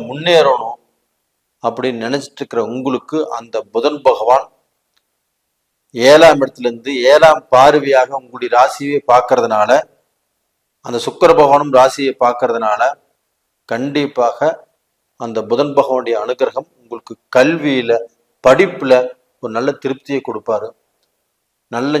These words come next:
ஞானத்தை கொடுப்பாரு. உங்களுக்கு வந்து ஒரு விஷயம் படிச்சாலும் மனசுல நிக்கும். அதுபோக நீங்க எதிர்பார்த்த காலேஜ், எதிர்பார்த்த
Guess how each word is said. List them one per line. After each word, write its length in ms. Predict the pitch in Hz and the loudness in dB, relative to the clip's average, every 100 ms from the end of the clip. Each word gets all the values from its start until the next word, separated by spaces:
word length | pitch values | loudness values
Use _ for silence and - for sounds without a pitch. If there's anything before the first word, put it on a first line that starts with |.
| 113 | -2
ஞானத்தை 420 | 117 151 156 143 - | 2 2 2 -2 -6
கொடுப்பாரு. 460 | 120 - 110 110 - _ _ _ _ _ _ _ _ _ _ _ _ - | -8 0 0 0 -6 _ _ _ _ _ _ _ _ _ _ _ _ -14
உங்களுக்கு 340 | 127 135 135 131 | -6 -6 -2 -4
வந்து 200 | 131 135 113 - 131 | 0 0 0 -4 -8
ஒரு 80 | 120 131 | -8 -8
விஷயம் 260 | 160 143 | -10 0
படிச்சாலும் 540 | 127 135 139 151 147 120 | 2 2 2 2 2 -2
மனசுல 340 | 143 135 135 107 | -4 -2 -6 -8
நிக்கும். 420 | 120 - - 131 117 - _ _ _ _ _ _ _ _ 131 | -14 -14 -6 -6 -6 -14 _ _ _ _ _ _ _ _ -6
அதுபோக 320 | 131 135 156 147 | -4 0 0 0
நீங்க 120 | 123 127 | -4 -6
எதிர்பார்த்த 540 | 151 151 143 - 123 - | -6 2 2 2 -6 -2
காலேஜ், 400 | 120 135 123 - 120 - _ 123 | 0 2 0 -4 -12 -14 _ -6
எதிர்பார்த்த 760 | 135 165 165 151 139 - - 107 | -2 0 2 4 4 2 -6 -6